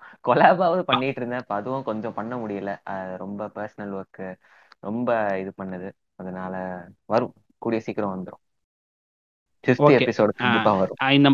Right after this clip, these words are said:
Speaker 2: இந்த பதிலை வச்சே நான் ஓட்டிடுவேன். சரி, ஓகே. ஆ, இன்னைக்கு நம்ம எபிசோடுல போலாம். இப்ப இலுமினாட்டி வந்து நம்மளை வந்து மறைமுகமா த-,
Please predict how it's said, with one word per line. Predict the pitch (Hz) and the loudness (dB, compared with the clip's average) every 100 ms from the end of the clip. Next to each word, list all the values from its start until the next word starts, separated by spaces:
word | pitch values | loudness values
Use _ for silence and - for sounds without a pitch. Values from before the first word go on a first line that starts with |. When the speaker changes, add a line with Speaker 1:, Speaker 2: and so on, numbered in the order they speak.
| - | 4
Speaker 2:
இந்த | 143 143 | 6 8
பதிலை | 139 165 165 | 8 8 8
வச்சே | 147 156 | 8 8
நான் | 139 127 | 8 8
ஓட்டிடுவேன். | 135 113 120 - - | 8 6 4 0 0
சரி, | 131 117 | 4 4
ஓகே. | 127 131 - - _ _ _ - | 4 0 -6 -20 _ _ _ -2
ஆ, | 131 127 123 | 2 4 6
இன்னைக்கு | 127 151 156 | 6 6 8
நம்ம | 151 139 | 8 8
எபிசோடுல | 143 - 160 131 | 6 6 6 8
போலாம். | 120 120 - - _ _ _ _ _ _ - _ _ _ - - - - _ - - | 8 6 4 -16 _ _ _ _ _ _ -20 _ _ _ 0 0 -2 -8 _ -6 2
இப்ப | 160 156 | 6 8
இலுமினாட்டி | 151 147 196 220 185 170 | 10 10 10 10 8 8
வந்து | 165 175 143 117 110 - _ _ _ _ _ _ _ - | 8 8 8 4 0 -4 _ _ _ _ _ _ _ -2
நம்மளை | 139 151 147 | 4 6 8
வந்து | 165 | 8
மறைமுகமா | 156 156 170 170 165 | 8 10 10 8 8
த-, | 165 135 123 120 | 6 4 4 2